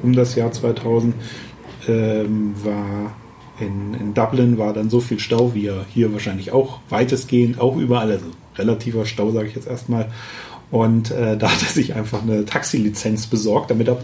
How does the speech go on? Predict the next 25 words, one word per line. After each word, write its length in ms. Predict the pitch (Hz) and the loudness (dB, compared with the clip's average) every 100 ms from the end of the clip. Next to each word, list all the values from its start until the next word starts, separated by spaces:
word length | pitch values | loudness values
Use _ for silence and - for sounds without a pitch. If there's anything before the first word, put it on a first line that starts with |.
| 135 | -4
auf 100 | - | 0
der 80 | |
Busspur 1120 | 156 131 - 104 101 - 123 - 123 117 107 101 - - - | 2 2 0 -4 -6 -6 -8 -4 2 6 6 2 -6 -16 -16
fahren 400 | - - 110 110 | -10 -2 0 0
kann. 200 | 110 104 95 - | -2 -6 -6 0
Also 160 | 131 | 2
auch 160 | - 120 | 4 0
da, 420 | - 117 151 - - - - - 127 | 0 2 2 -2 -8 -16 -20 -10 0
ähm, 360 | 123 131 127 127 | 2 2 0 -2
der 140 | 113 | 0
hat 180 | 156 - - | -2 -6 -6
interessante 600 | 156 147 147 160 202 208 | -6 -2 -4 0 0 0
Ideen, 480 | - 117 147 202 214 | -4 -2 2 2 0
auch 80 | 120 | -2
die 120 | 170 | 2
muss 160 | 170 156 | 2 2
man 100 | 135 | -2
nicht 140 | 123 | 0
alle 160 | 131 120 | 0 -2
teilen 320 | - 185 190 | 0 0 2
und 120 | 127 | 2
gut 160 | 226 285 | 2 2
finden 360 | - 277 - | 0 -6 -2
oder 180 | 214 226 | 0 2
sowas, 320 | 208 220 208 | 2 0 -2